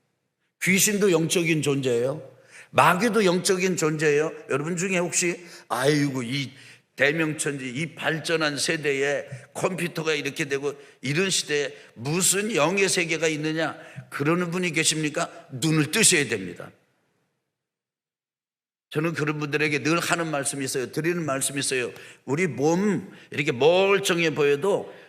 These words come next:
요거 한 커플만 벗기면 우리 온 몸이 다 피덩어리예요. 피의 세계예요. 겉으로 보면 아무렇지도 않아요. 그러나 한 껍질만 벗기고 들어가면 피의 세계가 있는 것처럼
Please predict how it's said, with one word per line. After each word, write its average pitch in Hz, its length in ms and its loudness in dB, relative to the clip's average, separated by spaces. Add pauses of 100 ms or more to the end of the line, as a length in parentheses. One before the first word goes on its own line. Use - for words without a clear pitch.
(120)
요거 180 540 4
한 233 360 -2
커플만 240 500 2
벗기면 202 500 2 (220)
우리 165 180 2
온 170 260 4
몸이 151 260 0
다 156 100 -2
피덩어리예요. 190 800 -6
피의 - 360 2
세계예요. - 420 0 (1000)
겉으로 170 400 0
보면 180 140 0
아무렇지도 170 520 2
않아요. 117 340 -4 (320)
그러나 131 460 -2 (220)
한 - 240 0
껍질만 185 480 -2
벗기고 185 420 0
들어가면 185 480 -2
피의 208 320 -2
세계가 170 340 0
있는 143 220 -2
것처럼 - 340 -6